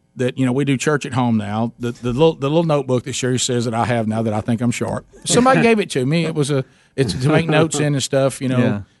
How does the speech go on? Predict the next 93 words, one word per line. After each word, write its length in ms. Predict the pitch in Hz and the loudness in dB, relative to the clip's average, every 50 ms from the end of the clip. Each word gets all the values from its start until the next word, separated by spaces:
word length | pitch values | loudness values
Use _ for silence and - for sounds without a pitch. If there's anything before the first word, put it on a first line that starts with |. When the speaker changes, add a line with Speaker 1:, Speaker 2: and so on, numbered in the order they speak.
| _ | _
Speaker 1:
And 160 | - 147 160 180 | -2 2 2 2
it, 120 | 196 - | 2 2
and 180 | - 180 196 196 | 2 2 2 4
it 60 | 190 | 4
did. 120 | 196 202 | 2 2
I 120 | 170 175 202 | 2 2 2
like 280 | 208 214 220 220 - - | 4 2 2 2 0 0
it 80 | 127 | -2
a 40 | 147 | -2
lot. 320 | 170 180 247 233 165 139 | -2 -2 0 0 -2 -2
You 80 | 151 147 | 0 0
know, 120 | 135 135 | 0 -2
Colonel 340 | 135 - - 151 151 160 156 | 0 0 0 0 2 2 2
Littleton, 360 | 165 175 170 120 - - 101 | 0 0 0 -2 -4 -6 -6
I 80 | 104 110 | -4 -2
love 260 | 123 151 156 131 98 | 0 0 0 0 -2
it. 80 | - - _ _ _ | -4 -12 _ _ _
Speaker 2:
<laughs> 260 | 147 131 98 - - | -12 -12 -12 -6 -2
Speaker 1:
And 240 | - 139 123 131 123 | 2 2 2 2 2
so, 360 | - - 147 135 135 139 131 | 0 2 2 2 4 4 2
uh, 240 | 127 123 123 123 - - | 2 2 0 0 0 0
and 120 | 156 - | 0 0
she, 200 | - 147 135 - - | 2 0 -4 -4 -4
and 220 | 135 131 143 143 | -2 0 0 0
she, 320 | - - 196 196 196 202 - | 0 0 0 0 0 -2 -4
she 160 | - - 196 | -6 -4 -4
says 200 | 190 - 175 156 | -2 -2 0 0
I 80 | 143 131 | 0 0
think 180 | - 139 127 127 | 0 0 0 0
I'm 80 | 120 | 0
sharp 240 | - - 123 117 113 | 0 -2 -4 -4 -2
with 140 | 107 117 131 | -4 -2 -2
it, 100 | 165 165 | -2 -2
and 160 | - - 180 | -2 -2 0
I 60 | 170 175 | 0 0
do. 360 | 175 190 185 139 113 113 104 | 0 0 0 2 0 0 -2
So 360 | 95 - - 139 131 123 117 - _ _ _ _ _ _ - | -2 0 0 2 2 2 0 -4 _ _ _ _ _ _ 0
I 60 | 123 | 4
have 160 | - 170 180 | 4 4 6
that 120 | 180 190 202 | 6 4 2
at 100 | 202 185 | 4 2
home, 300 | 156 135 127 123 143 165 - | 2 2 2 2 0 0 0
so 120 | - 135 | 0 0
I 100 | 127 135 | 0 2
have 160 | 135 151 143 147 | 2 2 2 2
it 60 | 139 | 2
over 180 | 143 147 139 | 2 2 2
there. 260 | 127 131 131 135 143 147 | 2 2 2 2 2 0
You 140 | - 135 | 0 0
know, 60 | 131 131 | 0 0
you 140 | 131 127 | 0 0
got, 200 | 127 135 127 123 - | 0 0 -2 -2 -2
you 100 | - 120 120 | -2 -2 -2
got 100 | 120 - | -2 -2
the 80 | 120 | 0
Bible 320 | 120 127 131 143 143 139 139 | 0 2 2 2 2 2 2
over 180 | 135 127 131 | 2 2 2
there, 80 | 131 131 | 0 0
you 60 | 127 | 0
got 220 | 113 127 123 127 127 | 0 0 0 0 2
it, 240 | 123 123 123 123 - | 2 2 0 -2 -2
and, 160 | - 120 120 123 | -2 0 0 2
you 60 | 123 | 2
know, 40 | 120 | 0
you're 120 | 123 123 123 | 0 0 2
ready 160 | 127 127 123 | 0 0 0
for 80 | - - | -2 -4
Sunday 240 | - 131 120 127 | -2 -2 0 2
morning. 240 | 123 113 113 110 110 | 2 2 0 0 0
Well, 100 | 113 131 | 0 -2
I 20 | 175 | -2
took 180 | - - 196 - | -2 -2 -4 -6
her 80 | 117 | -8
card 360 | 107 - - 101 165 143 120 | -10 -6 -4 -2 0 0 0
and 100 | 113 104 | 0 -2
put 160 | - - 131 131 | -4 -4 -6 -4
it 60 | 123 | -2
inside 300 | 123 123 117 - 117 110 | -2 -2 -2 -2 -4 -2
the 60 | 107 | -2
notebook, 460 | 110 135 156 151 - 113 110 104 - 117 | 0 0 0 -2 -4 -6 -8 -8 -8 -6
and 60 | 113 | -6
it 40 | 110 | -4
has 100 | 123 117 | -4 -6
that 80 | 127 123 | -6 -6
little 120 | 117 110 | -6 -4
snap 380 | - - - 143 151 160 135 - | -4 -4 -4 -4 -6 -6 -6 -6
on 80 | 104 107 | -8 -8
it, 40 | |
and 80 | 117 107 | -8 -10
I 40 | 101 | -10
snapped 380 | - - - - - 240 - | -10 -8 -8 -8 -8 -8 -12
it. 60 | - - | -10 -8
Speaker 2:
Okay. 480 | 113 104 101 107 110 151 226 262 240 - | -8 -6 -6 -6 -6 -6 -6 -6 -8 -10